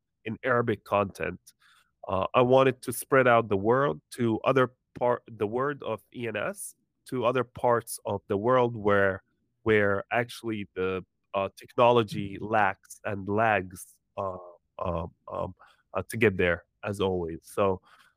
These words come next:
I wanna put them on, uh, E N S as soon as possible to this technology, 'cause, you know, every, to have an equal opportunity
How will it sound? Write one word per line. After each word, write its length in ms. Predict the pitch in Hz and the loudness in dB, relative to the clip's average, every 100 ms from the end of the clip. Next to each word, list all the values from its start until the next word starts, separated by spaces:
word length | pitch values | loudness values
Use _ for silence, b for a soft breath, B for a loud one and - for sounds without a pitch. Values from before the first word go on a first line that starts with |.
| b | b
I 60 | - | 4
wanna 180 | 127 131 | 6 6
put 220 | - 131 | 2 4
them 140 | 123 | 6
on, 360 | 120 117 113 110 - | 6 6 4 -2 -6
uh, 180 | - 110 - | -2 -2 -2
E 100 | 127 | -2
N 100 | 127 | 0
S 320 | 151 143 - | -2 -4 -12
as 100 | 107 | -10
soon 180 | - 120 | -4 -2
as 120 | 113 | -2
possible 520 | - 143 139 - 131 131 | 0 2 2 0 -4 -2
to 120 | 131 | 0
this 200 | 123 120 | -2 -4
technology, 640 | 120 - 113 113 113 107 107 | -10 -6 -4 -2 -4 -6 -12
'cause, 380 | - 101 95 _ | -10 -12 -12 _
you 100 | 104 | -12
know, 140 | 90 | -8
every, 440 | 90 107 98 101 98 - | -6 -4 -4 -6 -8 -8
to 80 | 110 | 0
have 220 | 113 110 | 2 2
an 100 | 110 | 0
equal 380 | - 131 - 120 | 0 -4 0 2
opportunity 840 | - 117 - - 123 117 107 101 | 4 2 2 -6 -2 0 0 -2